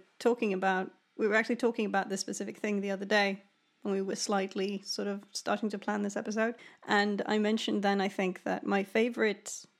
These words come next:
one of my favorite characters in Skyrim is, uh, Master Ura Groshub, who is the keeper of the Arcanium at the College of Winterhold. He's a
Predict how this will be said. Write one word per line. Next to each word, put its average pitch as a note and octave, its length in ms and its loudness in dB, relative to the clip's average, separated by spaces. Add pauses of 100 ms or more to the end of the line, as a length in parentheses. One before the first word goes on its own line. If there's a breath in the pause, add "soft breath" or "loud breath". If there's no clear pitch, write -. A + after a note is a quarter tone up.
(360)
one A#3+ 160 4
of C4 60 4
my B3+ 120 2
favorite C4+ 480 2
characters A#3 840 2
in G3+ 300 0
Skyrim A3 640 2 (440 soft breath)
is, G3+ 480 0 (220)
uh, G3 280 2 (100)
Master G#3+ 540 2
Ura B3 420 4
Groshub, G#3+ 840 0 (500 soft breath)
who A3 120 0
is G3+ 160 0
the A3 100 -6
keeper B3+ 360 0
of G#3+ 80 0
the A3 100 0
Arcanium G#3 680 2
at G#3 60 -4
the A3 80 -6
College G3+ 320 -2
of G3+ 80 -8
Winterhold. G#3 480 -2
He's G#3+ 160 -6
a G3+ 160 -2